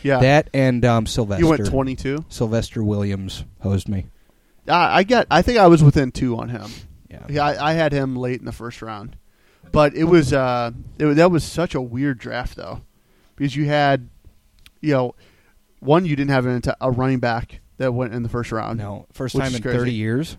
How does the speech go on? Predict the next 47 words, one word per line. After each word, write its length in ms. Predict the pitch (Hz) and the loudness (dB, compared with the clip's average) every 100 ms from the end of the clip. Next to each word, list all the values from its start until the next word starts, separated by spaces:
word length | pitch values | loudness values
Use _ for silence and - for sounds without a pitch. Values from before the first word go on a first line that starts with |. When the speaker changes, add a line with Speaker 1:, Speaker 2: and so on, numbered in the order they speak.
| - | -8
Speaker 1:
Um, 560 | 135 135 123 113 107 92 | -4 -2 -2 -4 -6 -2
I 120 | 143 | 2
don't 120 | 185 | 4
know 140 | 214 160 | 6 4
how 300 | 139 151 160 | 4 4 4
it 80 | 107 | 2
finished, 500 | 143 147 180 - - | -2 -2 -2 -4 -4
but 140 | 135 | -4
at 80 | 127 | -2
least 280 | 139 175 - | -4 -4 -2
through 180 | 147 135 | 0 0
the 100 | 127 _ | -4 _
first 320 | - 139 - | -4 -2 -2
five 280 | 135 135 143 | -2 -2 0
rounds, 300 | 156 165 151 | 0 0 0
there 80 | 131 | -4
was 140 | 123 | -4
not 180 | 120 135 | -4 -4
a 60 | 131 | -2
Nebraska 600 | 120 113 117 117 123 - | -4 -2 -2 -2 -4 -8
player 300 | - 113 104 | -8 -8 -8
picked, 320 | - 110 104 | -6 -6 -6
which 180 | 120 - | -12 -10
made 160 | 127 120 | -10 -8
me 80 | 117 | -12
very 440 | 113 123 120 110 | -14 -10 -8 -8
happy. 120 | 110 135 | -6 -4
Speaker 2:
In 40 | |
first 240 | 123 131 | -2 -2
how 120 | - 117 | -2 -2
many 180 | 139 | 0
rounds? 420 | 151 147 165 175 - - | 0 0 -2 -6 -12 -12
Speaker 1:
Five. 560 | - 127 113 107 - | 0 2 2 -4 -4
Speaker 2:
Are 60 | 107 | -2
you 140 | 185 | -4
kidding? 420 | - 117 110 123 165 | -4 0 0 0 -4
Speaker 1:
No. 240 | 127 135 117 - | -6 -6 -8 -20
Speaker 2:
Wow. 480 | - - - - - - | -18 -18 -18 -18 -10 2
Speaker 1:
At 120 | 156 | 6
one 280 | 147 170 208 | 8 8 6
point, 400 | - 139 180 - - _ - - - - | 2 2 0 -4 -18 _ -20 -20 -18 -4
uh, 480 | 139 131 123 117 117 | 0 2 2 2 0
there 140 | 135 160 | 4 4
was 140 | 151 | 4
a 80 | 135 | 2
guy 320 | 131 135 139 | 2 2 0
from, 720 | 135 135 127 123 117 113 117 | 0 -2 0 2 0 -2 -10